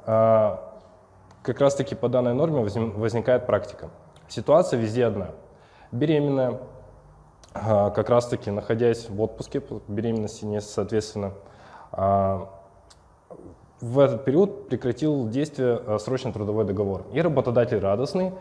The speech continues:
увольняет и уже ищет нового работника. Соответственно, никаких заявлений не было о том, чтобы пролонгировать данный договор, никаких медицинских справок от, а, беременной не поступало в адрес работодателя.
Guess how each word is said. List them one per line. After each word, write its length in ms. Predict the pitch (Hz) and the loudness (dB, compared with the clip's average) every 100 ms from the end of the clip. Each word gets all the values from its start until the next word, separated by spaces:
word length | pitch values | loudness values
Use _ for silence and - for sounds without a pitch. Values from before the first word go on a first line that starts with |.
| - - - | -16 -20 -10
увольняет 640 | - 107 107 123 156 151 180 | -4 0 2 4 6 4 2
и 120 | 180 | 0
уже 220 | 127 117 127 | 0 0 -2
ищет 200 | 127 127 | -4 -4
нового 280 | 117 110 | -2 0
работника. 540 | 110 107 107 95 85 - - - - - - - | 0 0 -2 -4 -10 -14 -16 -20 -20 -20 -20 -20
Соответственно, 480 | - 131 175 180 139 | 0 2 2 2 0
никаких 360 | 135 147 185 156 | 0 -2 0 0
заявлений 720 | 110 123 107 113 131 127 120 | 2 2 2 0 0 0 0
не 180 | 120 117 | 0 0
было 440 | 110 110 107 95 | 2 2 2 2
о 40 | 107 | 0
том, 180 | 120 110 | 0 -4
чтобы 280 | - 104 101 - | -4 -4 -4 -6
пролонгировать 580 | - 110 110 110 110 101 | -2 0 0 0 0 2
данный 240 | 104 104 | 0 0
договор, 400 | 95 98 104 104 | 0 0 0 0
никаких 480 | 104 110 127 143 165 | 0 -2 -2 -2 0
медицинских 500 | 135 123 123 131 - | 0 -2 -4 -10 -12
справок 460 | - 131 143 151 - | -2 4 6 4 0
от, 220 | 113 - | -4 -6
а, 160 | 110 107 | -2 -2
беременной 380 | 101 120 131 120 | 0 -2 -2 -2
не 100 | 113 | -4
поступало 540 | 107 - 113 110 92 - | -6 -10 0 0 0 -4
в 100 | 95 | -6
адрес 240 | 95 98 | -4 -6
работодателя. 600 | 101 98 98 95 95 92 | -8 -8 -4 -2 -4 -6